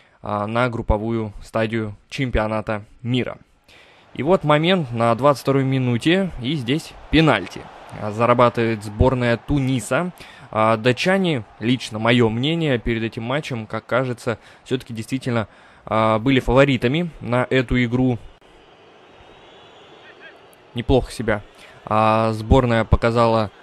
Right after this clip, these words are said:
в прошлом, а, турнире своём на чемпионате Европы. И вот так вот пропустили, а, с пенальти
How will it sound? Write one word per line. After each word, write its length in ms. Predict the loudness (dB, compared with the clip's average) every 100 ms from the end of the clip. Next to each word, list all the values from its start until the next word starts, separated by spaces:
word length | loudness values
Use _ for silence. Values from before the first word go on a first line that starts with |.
| -20 -12
в 140 | -4 4
прошлом, 560 | 6 6 4 2 0 -6 -20 _ _ -8
а, 600 | -2 2 2 2 0 -2 -10 -2
турнире 440 | 2 4 2 2
своём 440 | 0 2 2 2 0
на 160 | 0
чемпионате 480 | 0 0 2 0 -2
Европы. 420 | -2 0 0 2
И 60 | 0
вот 140 | 0
так 180 | -2 -2
вот 80 | -4 -8 -20 -20 -20 -6 2
пропустили, 880 | 4 4 2 -2 -4 0 2 2 -2 -14 -12
а, 240 | -6 -4
с 80 | -4
пенальти 600 | 0 0 2 0 -2 -4